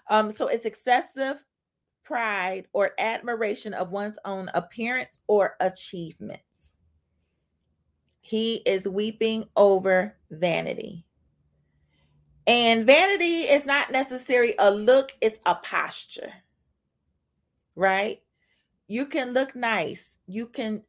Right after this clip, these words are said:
dress to the nines. There's nothing wrong with that.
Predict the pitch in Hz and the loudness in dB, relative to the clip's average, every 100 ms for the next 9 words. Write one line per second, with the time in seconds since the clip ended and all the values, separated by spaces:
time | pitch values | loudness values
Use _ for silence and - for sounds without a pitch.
0 | - 185 226 247 247 285 - _ - 269 | -16 -6 0 2 2 0 -10 _ -8 -6
1 | 226 214 208 208 170 156 147 - 175 208 | -4 -4 -2 -2 -2 -6 -10 -12 -4 0
2 | 220 220 202 208 220 233 233 226 220 208 | 0 -2 -4 -4 -4 -6 -6 0 0 0
3 | 180 - - - | -2 -4 -6 -6